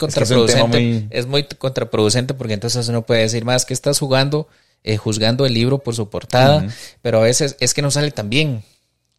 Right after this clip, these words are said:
Speaker 1: Es que las autobiografías tienen que tener mucho cuidado, sobre todo con un personaje que representa tanto, ¿verdad?
Speaker 2: Sí.
Speaker 1: O sea, digamos, Oppenheimer el año pasado lo hizo súper bien, basado en un libro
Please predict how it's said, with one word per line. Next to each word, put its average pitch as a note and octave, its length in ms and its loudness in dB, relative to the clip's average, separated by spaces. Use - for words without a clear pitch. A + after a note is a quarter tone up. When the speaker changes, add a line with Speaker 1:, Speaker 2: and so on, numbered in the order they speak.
Speaker 1:
Es A#2+ 180 -8
que D3 360 -4
las G#2+ 180 -4
autobiografías G2 760 -4
tienen B2+ 240 -8
que C3 100 -6
tener G#2+ 320 -6
mucho A#2+ 680 -4
cuidado, F#2 520 -8
sobre F#2+ 240 -4
todo G#2 300 -2
con A2+ 140 -6
un A2+ 120 -4
personaje A2+ 540 -6
que A#2+ 100 -12
representa F#2+ 500 -12
tanto, G2+ 480 -10
¿verdad? D#2 240 -18
Speaker 2:
Sí. G2 540 -2
Speaker 1:
O F#2+ 40 -8
sea, G2 180 -4
digamos, F#2 420 -6
Oppenheimer G2 560 -6
el B2+ 60 -6
año B2+ 140 -6
pasado A#2+ 540 -4
lo G2 120 -14
hizo F#2+ 120 -8
súper G2 340 -8
bien, G2+ 300 -6
basado F2+ 440 -6
en F#2+ 300 -8
un A2+ 200 -6
libro C3 460 -4